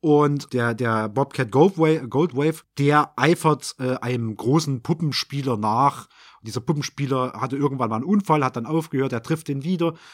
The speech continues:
Ich fand diese Folge besonders geil deswegen, weil Bauchrednerpuppen sind sowieso immer schon mal gruselig. Alles, was mit Puppen ist, ist meistens gruselig, hat sich so etabliert.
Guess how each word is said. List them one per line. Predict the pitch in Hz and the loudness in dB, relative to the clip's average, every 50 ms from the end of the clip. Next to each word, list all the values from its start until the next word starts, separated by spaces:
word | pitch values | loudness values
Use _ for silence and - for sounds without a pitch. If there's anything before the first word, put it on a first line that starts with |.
| - _ _ - | -20 _ _ -8
Ich | 160 - - | -8 -2 2
fand | - 143 240 - | 2 2 2 2
diese | 240 208 165 156 | 0 -4 -4 -4
Folge | - - 160 180 247 220 208 | -4 0 0 2 2 2 0
besonders | - - 123 - 143 175 208 196 170 - - | 0 -2 -4 -2 -2 -2 0 0 -2 -4 -2
geil | - 135 139 151 143 - | 0 2 4 4 2 2
deswegen, | - 175 196 - - 139 127 127 123 117 123 160 220 220 _ | 2 0 -2 -2 -4 -4 -4 -2 -2 -4 -4 -6 -6 -8 _
weil | - 113 95 104 110 127 160 196 226 254 269 254 _ _ _ - 123 | -14 -6 -2 0 0 2 2 0 0 0 -2 -6 _ _ _ -8 -2
Bauchrednerpuppen | - 131 151 147 - 180 165 165 165 160 - - 190 190 208 226 240 254 254 _ _ - 151 | 0 2 2 4 4 2 2 2 0 0 2 0 0 2 2 0 0 -2 -8 _ _ -20 -12
sind | - - 143 123 | -6 -6 -6 -6
sowieso | 113 107 113 98 123 170 240 | -6 -8 -6 -2 2 4 4
immer | 240 233 233 | 4 4 2
schon | - 220 220 | 2 2 2
mal | 220 214 202 | 2 2 0
gruselig. | 202 - 180 220 240 202 202 214 214 165 | -2 0 2 2 2 2 2 0 0 0
Alles, | 127 143 151 131 | 2 0 0 0
was | 135 - | -2 -8
mit | 123 110 | -10 -2
Puppen | - - 190 180 170 160 | 2 2 2 2 2 -4
ist, | 143 135 | -6 -6
ist | 123 - | -4 -2
meistens | 135 127 131 - - 101 - | -2 -2 -2 -2 -6 -10 -6
gruselig, | - 147 214 247 - 240 190 151 | -2 0 0 0 0 -2 -4 -4
hat | 185 185 | -6 -8
sich | - 190 - | -8 -10 -8
so | - 170 | -8 -8
etabliert. | 160 160 170 160 160 156 165 160 160 | -8 -6 -8 -8 -6 -4 -4 -4 -6